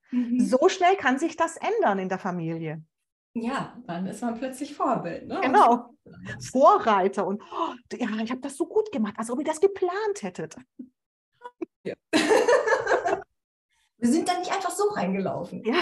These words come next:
Speaker 2: genau so. Hm.
Speaker 1: Und wie organisierst du es dann mit deinen Kindern? Also wie sieht da so ein, so ein Bürotag oder also ein Homeoffice-Tag aus?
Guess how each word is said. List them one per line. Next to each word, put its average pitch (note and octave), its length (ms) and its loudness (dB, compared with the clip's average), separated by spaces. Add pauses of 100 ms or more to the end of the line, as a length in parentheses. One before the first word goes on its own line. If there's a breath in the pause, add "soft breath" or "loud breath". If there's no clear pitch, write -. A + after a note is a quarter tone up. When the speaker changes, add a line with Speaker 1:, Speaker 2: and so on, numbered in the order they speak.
(200)
Speaker 2:
genau D4 340 0
so. G#3 140 -2
Hm. C#4 480 -8 (1040 soft breath)
Speaker 1:
Und B3 160 -8
wie C#4 220 2
organisierst C#4 560 2
du F#4 40 -10
es - 80 -8
dann C4+ 160 0
mit B3+ 120 0
deinen A#3 200 0
Kindern? B3 380 -2 (100)
Also A#3 240 -8
wie A3 60 -10
sieht A#3+ 200 -6
da B3 100 -4
so A#3 160 -4
ein, A3 380 -10 (160)
so A3+ 140 -6
ein A3+ 120 4
Bürotag C4 720 -4
oder F#3+ 180 -4
also F#3+ 200 -6
ein F#3+ 240 -2
Homeoffice-Tag B3 1200 -2
aus? D#4+ 380 -6